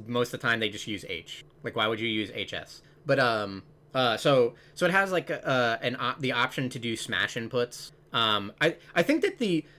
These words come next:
the, the one, the, the one area at which this game, it, the, the first thing that should be said about this game that is so important, that is so cool and so crazy,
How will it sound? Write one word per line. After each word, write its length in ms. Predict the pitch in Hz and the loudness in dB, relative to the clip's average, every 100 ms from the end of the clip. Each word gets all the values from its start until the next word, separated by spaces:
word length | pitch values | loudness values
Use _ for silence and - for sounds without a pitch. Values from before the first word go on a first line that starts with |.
| - | -2
the, 220 | 147 180 | 2 2
the 200 | 156 170 | 4 4
one, 480 | 143 120 156 240 269 | 4 4 4 4 2
the, 280 | 156 147 160 | -2 2 2
the 180 | 151 143 | 4 2
one 300 | 131 139 226 | 4 2 2
area 460 | 208 147 160 170 165 | 2 4 6 6 4
at 200 | 131 120 | 2 0
which 260 | 127 - | -2 -2
this 260 | 123 123 - | -2 -2 0
game, 400 | 123 117 113 110 - | 0 2 0 -4 -6
it, 300 | 139 147 139 | -6 -4 0
the, 120 | 127 | 0
the 200 | 123 127 | 2 -4
first 360 | - 208 247 - | 2 4 4 2
thing 140 | 185 | -2
that 80 | 143 | -4
should 160 | 139 | -6
be 80 | 123 | -6
said 200 | - 123 | -4 -4
about 200 | 110 104 | -4 -6
this 160 | 107 - | -8 -4
game 360 | 110 101 92 - - - | -2 -2 -4 -12 -18 -4
that 100 | 123 | 0
is 140 | 131 - | 0 -2
so 320 | - 151 208 | 4 6 6
important, 560 | 190 165 151 107 90 - - - | 4 2 2 0 -12 -16 -10 2
that 100 | 143 | 4
is 140 | 139 | 4
so 300 | - 160 196 | 2 6 6
cool 440 | 214 - 180 151 123 | 4 2 4 6 4
and 160 | 120 | -2
so 220 | - 160 | 2 2
crazy, 640 | 170 175 151 123 104 98 | 2 2 2 2 -4 -6